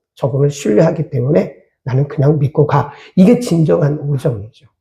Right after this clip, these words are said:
근데 하나님과는 더하다는 거죠. 우리가 하나님이 하시는 일을 몰라요. 제, 어, 뭐, 그것을 가늠할 수는 없지만 우리가 하나님의 뜻을 안다는 것은 제가 볼 때 반도 모릅니다. 반이 뭐예요?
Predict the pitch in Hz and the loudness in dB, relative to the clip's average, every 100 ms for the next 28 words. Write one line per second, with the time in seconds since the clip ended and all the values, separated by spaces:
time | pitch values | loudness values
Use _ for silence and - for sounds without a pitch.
0 | _ _ 247 247 247 254 240 226 185 196 | _ _ -6 -4 0 2 4 2 0 0
1 | - - 131 - 147 123 123 120 - 113 | -2 0 0 0 -4 -4 -8 -10 -10 -14
2 | - _ _ _ - - - 185 175 185 | -14 _ _ _ -20 -20 -2 2 4 4
3 | 185 190 170 151 151 156 131 160 180 165 | 2 0 2 2 2 2 0 -4 -4 -6
4 | 131 131 156 160 147 127 120 123 131 147 | -6 -6 0 0 0 -4 -12 -4 0 2
5 | 180 196 120 110 117 156 _ _ _ _ | 2 -2 -6 -12 -20 -20 _ _ _ _
6 | _ _ _ 139 - 151 - - - - | _ _ _ -6 -4 -4 -6 -10 -10 -2
7 | 156 147 147 151 147 175 160 151 160 156 | 0 0 2 0 0 2 2 4 2 2
8 | 151 - 143 131 156 131 160 - 160 151 | 0 -4 2 6 6 4 2 0 0 0
9 | 147 - 151 151 143 127 - _ - - | -2 -4 0 2 2 0 -14 _ -20 -20
10 | _ 160 160 160 156 160 143 147 147 165 | _ 4 6 6 4 2 2 2 0 -4
11 | - - 127 139 143 139 123 135 - 151 | -6 -6 -4 -2 0 -2 -4 -10 -6 -6
12 | 147 139 123 - 156 - - 135 127 160 | -6 -10 -12 -10 -12 -10 -10 -4 -2 -2
13 | 156 123 123 120 127 - - 120 123 180 | -2 -4 -12 -12 -12 -10 -4 0 0 2
14 | 156 117 123 131 | 2 0 -6 -10